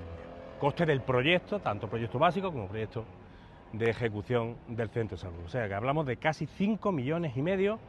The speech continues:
que nacen del empeño de Pedro Sánchez y del Gobierno de España,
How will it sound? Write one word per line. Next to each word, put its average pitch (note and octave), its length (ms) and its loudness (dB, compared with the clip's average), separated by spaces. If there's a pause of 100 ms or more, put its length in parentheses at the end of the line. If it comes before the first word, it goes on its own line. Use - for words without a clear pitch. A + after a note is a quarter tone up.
(400)
que E3+ 140 6
nacen B3+ 480 4 (340)
del C#3+ 180 4
empeño G#3+ 640 2 (200)
de B2 120 -2
Pedro G3 300 4
Sánchez G3+ 500 -2 (320)
y D#3 100 2
del C#3+ 180 6
Gobierno F3+ 320 4
de D3+ 80 4
España, F#3 460 0